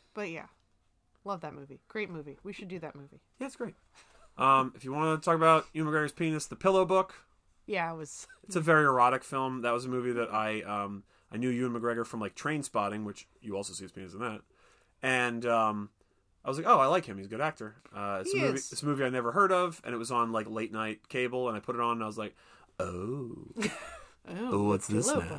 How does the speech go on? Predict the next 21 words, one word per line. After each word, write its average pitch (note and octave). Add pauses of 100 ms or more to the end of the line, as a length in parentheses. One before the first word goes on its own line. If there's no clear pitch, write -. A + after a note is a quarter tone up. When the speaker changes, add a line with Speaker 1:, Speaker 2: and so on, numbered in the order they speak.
Speaker 1:
Book. -
Speaker 2:
I -
was -
like, -
Speaker 1:
Yeah. G#2+
Speaker 2:
"Ooh, G2 (360)
Pillow A2+
Book, -
ooh." - (180)
<laughs> -
"Ooh, G#2+
read G#2
me G#2
more." G#2+ (500)
Speaker 1:
<laughs> -
Speaker 2:
"Read A#2
me A2+
more, A#2
Ewan G2+
McGregor's F#2
penis." G2+